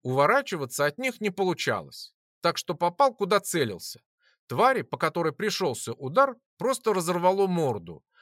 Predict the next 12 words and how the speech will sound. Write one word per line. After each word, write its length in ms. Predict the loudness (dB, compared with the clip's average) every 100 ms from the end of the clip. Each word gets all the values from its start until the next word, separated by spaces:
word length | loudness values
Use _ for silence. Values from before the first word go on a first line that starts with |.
| 0
а 140 | 0
несколько 540 | 2 -2 -2 -4 -2
разбросало 600 | -2 0 0 2 2 2
в 60 | 2
разные 340 | 2 0 -2
стороны. 540 | -6 -6 -8 -6 -14 -20 _ _ _ -10
Можно 360 | -2 -2 0
было 260 | 0 2 0
и 180 | -2 -6
стены 480 | -4 -2 0 0 2
огненные 580 | 4 4 2 -4 -4 -4
создать, 640 | -2 -2 -2 -6 -8 -20